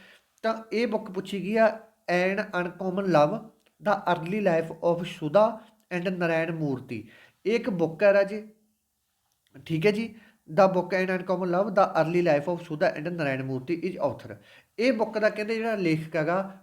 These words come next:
ਉਹ ਕੌਣ ਆ, ਆਪਾਂ ਤੋਂ ਇਹ ਪੁੱਛ ਰਹੇ ਨੇ, ਠੀਕ ਹੈ ਜੀ। ਪ੍ਰਸ਼ਨ ਬਹੁਤ ਜ਼ਿਆਦਾ ਇੰਪੋਰਟੈਂਟ ਆ ਰਾਜੇ। ਇਹਦਾ ਜਿਹੜਾ ਲੇਖਕ ਹੈਗਾ ਗਾ, ਉਹ ਹੈਗਾ ਚਿੱਤਰਜਾ ਬੈਨਰਜੀ, ਠੀਕ ਹੈ ਜੀ, ਇਹ ਲੇਖਕ ਹੈ ਇਹਦਾ,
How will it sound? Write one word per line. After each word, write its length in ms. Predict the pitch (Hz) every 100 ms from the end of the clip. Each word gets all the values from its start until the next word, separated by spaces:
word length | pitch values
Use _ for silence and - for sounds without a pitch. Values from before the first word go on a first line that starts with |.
| _ 214
ਉਹ 280 | 196 185
ਕੌਣ 180 | 170 170
ਆ, 160 | 196 190
ਆਪਾਂ 200 | 135 147
ਤੋਂ 100 | 151 151
ਇਹ 100 | 143
ਪੁੱਛ 220 | 143 127 -
ਰਹੇ 220 | 110 110
ਨੇ, 140 | - - _ _ _
ਠੀਕ 180 | - 139
ਹੈ 60 | 170
ਜੀ। 80 | 190
ਪ੍ਰਸ਼ਨ 320 | 156 165 175 135
ਬਹੁਤ 300 | 139 175 185
ਜ਼ਿਆਦਾ 380 | 143 123 117
ਇੰਪੋਰਟੈਂਟ 540 | 151 160 160 156 160 160
ਆ 60 |
ਰਾਜੇ। 300 | 165 175 202 202 - - - -
ਇਹਦਾ 240 | 202 220 226
ਜਿਹੜਾ 180 | 214
ਲੇਖਕ 400 | 214 175 170 -
ਹੈਗਾ 300 | 170 156 170
ਗਾ, 240 | 170 190 190
ਉਹ 120 | 180
ਹੈਗਾ 160 | 175 185
ਚਿੱਤਰਜਾ 460 | 190 165 165 156 160
ਬੈਨਰਜੀ, 520 | 139 113 107 - - _ _ _ _ _ _ _ _ _ -
ਠੀਕ 200 | 147 180
ਹੈ 60 |
ਜੀ, 160 | 175 202 - - - -
ਇਹ 120 | 190 208
ਲੇਖਕ 360 | 165 156 156
ਹੈ 60 | 190
ਇਹਦਾ, 240 | 185 202